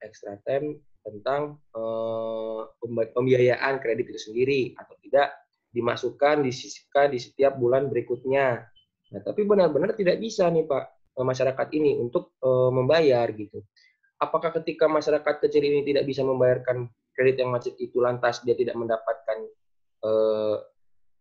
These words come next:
sti-, apa, relaksa-, eh, relaksasi atau stimulus tentang pembiayaan, eh, O J K ini sendiri gitu? Ah,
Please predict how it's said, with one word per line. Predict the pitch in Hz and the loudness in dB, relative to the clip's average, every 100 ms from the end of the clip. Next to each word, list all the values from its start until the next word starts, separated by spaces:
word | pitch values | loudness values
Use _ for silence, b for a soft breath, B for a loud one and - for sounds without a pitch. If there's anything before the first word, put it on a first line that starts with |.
| _ | _
sti-, | - - | -8 -2
apa, | 120 113 202 | 0 2 2
relaksa-, | 185 139 131 131 131 | 6 4 4 0 -2
eh, | - 131 135 | 0 2 4
relaksasi | 135 135 127 127 139 147 | 4 2 -4 -8 -8 -6
atau | 127 - 127 127 | -6 0 0 0
stimulus | 127 127 123 127 127 - - - | -4 -6 -2 -2 -2 -6 -20 -18
tentang | 120 120 | -14 -10
pembiayaan, | 123 120 113 113 110 113 113 - _ _ _ _ _ _ _ - | -4 0 0 0 -4 -10 -16 -20 _ _ _ _ _ _ _ -6
eh, | 113 113 110 110 110 110 - - | -2 0 0 -2 -4 -8 -10 -10
O | 113 | -6
J | 113 | -4
K | 113 | -2
ini | 117 | -4
sendiri | - 165 151 127 | -2 -2 -2 -4
gitu? | |
Ah, | 127 131 | -8 -8